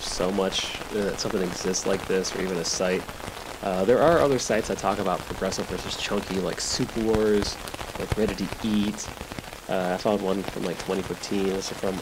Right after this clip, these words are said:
uh, Autopia, which I think is a car forum, which is kinda weird.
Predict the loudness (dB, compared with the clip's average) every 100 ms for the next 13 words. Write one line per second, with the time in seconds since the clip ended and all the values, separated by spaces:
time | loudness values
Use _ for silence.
0 | -6 -6 -4 -2 -2 -4 -2 -2 2 2
1 | 2 -2 -8 -8 -10 -10 -10 -12 -12 -12
2 | -8 -4 -4 -4 -4 -4 -4 -4 -4 -4
3 | 0 2 2 2 -2 -2 -2 -2 -2 -2